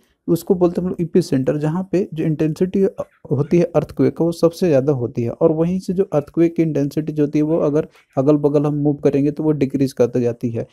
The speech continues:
तो एपिसेंटर वो पॉइंट होता है कि जहाँ पे इंटेंसिटी अर्थक्वेक का सबसे ज़्यादा होती है। तो इसी को लोकेट करना ही जो सबसे बड़ा इंपॉर्टेंट पॉइंट होता है, इसी के चलते जो है तीव्रता जो है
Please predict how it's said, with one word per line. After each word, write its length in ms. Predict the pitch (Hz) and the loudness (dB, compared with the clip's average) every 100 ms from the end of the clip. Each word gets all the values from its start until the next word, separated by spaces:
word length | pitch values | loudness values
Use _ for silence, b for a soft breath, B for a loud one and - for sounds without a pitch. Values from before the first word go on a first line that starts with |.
| _ - | _ -8
तो 60 | 170 | -2
एपिसेंटर 580 | 170 160 208 202 190 190 | -2 0 0 0 0 0
वो 220 | 156 160 | 2 2
पॉइंट 320 | 170 156 147 | 4 4 4
होता 200 | 131 - | 2 0
है 140 | 123 156 | -2 0
कि 120 | 160 | -2
जहाँ 280 | 143 156 175 | -2 -4 -2
पे 100 | 185 - | -4 -2
इंटेंसिटी 520 | 151 143 147 143 165 | -2 0 0 0 0
अर्थक्वेक 480 | 170 151 - - 131 | 0 0 -2 0 0
का 60 | 156 | -2
सबसे 340 | - 139 - | -2 -4 2
ज़्यादा 180 | 127 135 | 2 2
होती 320 | 127 123 127 | -2 -4 -6
है। 140 | 117 117 _ _ | -6 -8 _ _
तो 100 | - - | -4 -2
इसी 240 | 170 233 | -2 2
को 100 | 214 | 2
लोकेट 360 | 190 175 180 170 | 2 2 0 2
करना 320 | 160 147 147 | 0 2 0
ही 240 | 160 156 | 0 -4
जो 220 | 156 147 143 | -2 -2 -2
सबसे 300 | - 135 - | -8 -4 -2
बड़ा 180 | 147 143 | 2 2
इंपॉर्टेंट 560 | 147 143 135 131 147 143 | 0 -2 -2 -2 -2 0
पॉइंट 240 | 135 135 | -2 0
होता 180 | 131 139 | -2 -2
है, 100 | 151 | -2
इसी 180 | 151 170 | -4 -4
के 80 | |
चलते 340 | 165 160 151 156 | -2 -2 -2 -2
जो 60 | |
है 60 | 156 | -2
तीव्रता 460 | 156 139 139 139 147 | 0 0 2 2 0
जो 160 | 139 | 2
है 200 | 135 170 | -2 -4